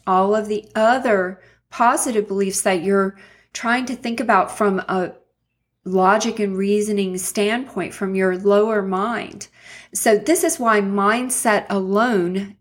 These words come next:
does not work. It becomes really tiring to try to reprogram the mind because we're not getting to the core beliefs in the soul, and those rule.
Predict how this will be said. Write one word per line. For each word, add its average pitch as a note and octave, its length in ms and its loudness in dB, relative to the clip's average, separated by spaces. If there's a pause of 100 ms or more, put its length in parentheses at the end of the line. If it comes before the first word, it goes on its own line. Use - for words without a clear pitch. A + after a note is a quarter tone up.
does G3+ 320 2
not F#3 240 2
work. A3+ 300 0
It D#3 100 -4
becomes G#3 420 -4
really G#3+ 480 -2
tiring F#3+ 920 -2 (440)
to A3 120 2
try A3+ 320 4
to G#3+ 60 4
reprogram G#3 800 0
the F3+ 80 0
mind F#3+ 600 -4
because G3+ 260 -2
we're G#3 120 4
not G#3 400 2
getting G#3+ 320 -2
to G3 160 -2
the F#3 60 -6
core G#3 380 0
beliefs F#3+ 480 -2
in F#3 120 -4
the F3+ 80 -4
soul, F3+ 500 -2 (340)
and F3+ 200 0
those F#3+ 400 4 (120)
rule. E3+ 600 -4